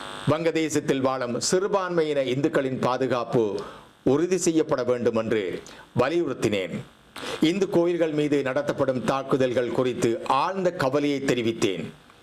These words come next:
இது தொடர்பாக வங்கதேச தலைவர்களுடன் முக்கிய பேச்சுவார்த்தை நடாத்தினேன்.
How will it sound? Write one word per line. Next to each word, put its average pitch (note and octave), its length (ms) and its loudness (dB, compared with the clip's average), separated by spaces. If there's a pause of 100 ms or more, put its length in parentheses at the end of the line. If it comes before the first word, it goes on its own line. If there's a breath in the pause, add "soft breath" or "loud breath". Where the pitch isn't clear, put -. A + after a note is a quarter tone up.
(240 loud breath)
இது D3+ 200 2
தொடர்பாக D#3 800 0 (460 loud breath)
வங்கதேச G#3+ 600 2
தலைவர்களுடன் D3+ 720 0
முக்கிய C3+ 400 2
பேச்சுவார்த்தை C#3 840 0
நடாத்தினேன். A#2 580 0